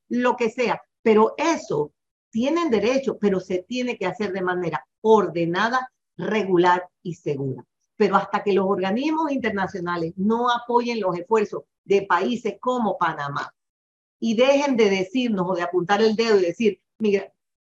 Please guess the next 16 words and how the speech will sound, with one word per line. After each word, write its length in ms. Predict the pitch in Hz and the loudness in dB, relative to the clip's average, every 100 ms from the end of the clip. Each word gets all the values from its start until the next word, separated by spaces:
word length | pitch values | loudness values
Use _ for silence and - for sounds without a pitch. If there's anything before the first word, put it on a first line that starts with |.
| _ _ | _ _
Panamá 360 | 208 196 208 226 | 2 4 4 2
lo 120 | 247 | 2
que 160 | 208 - | 0 2
quiere 300 | 214 214 208 | 2 2 2
o 80 | |
la 120 | 175 165 | 0 0
directora 360 | 170 165 226 | -2 -4 -4
de 60 | 226 | -4
migración 400 | 180 170 208 208 | -2 -2 -2 -4
lo 100 | 208 | -4
que 160 | 175 | -6
quiere 280 | - 202 202 208 | 0 0 0 0
es 160 | 214 - _ _ _ _ | -2 -2 _ _ _ _
criminalizar 1000 | 262 269 269 262 254 247 247 247 277 262 | 0 2 2 2 2 2 0 2 2 4
la 160 | 220 196 | 0 0
migración", 680 | 214 202 175 - 175 160 | -2 -2 -4 -6 -10 -10